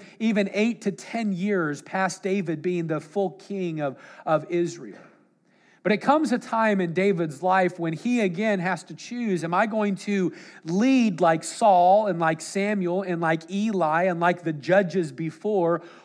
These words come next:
or am I going to lead the way God would want me to lead? And I want us to see three specific decisions that David made tonight, three things that I believe help us understand that David was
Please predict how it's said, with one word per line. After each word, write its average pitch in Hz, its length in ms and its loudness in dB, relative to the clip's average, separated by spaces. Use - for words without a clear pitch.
or 196 160 4
am 190 80 4
I 220 160 6
going 226 280 0
to 190 120 -8
lead 180 380 -2
the 180 80 0
way 185 180 2
God 165 380 -2
would 170 100 -2
want 151 220 -8
me 143 100 -10
to - 140 -16
lead? 92 320 -16
And 190 80 -6
I - 20 0
want 320 120 4
us - 100 0
to 220 100 -4
see 226 340 0
three 233 280 -4
specific 202 500 -8
decisions 175 640 -4
that 147 140 -6
David 170 360 -2
made 170 320 -2
tonight, 139 540 -8
three 240 340 0
things 190 460 -2
that 151 140 -2
I 190 160 2
believe 175 340 0
help 180 180 -2
us 175 160 -6
understand 160 760 -6
that 127 100 -8
David 175 380 0
was 151 340 -6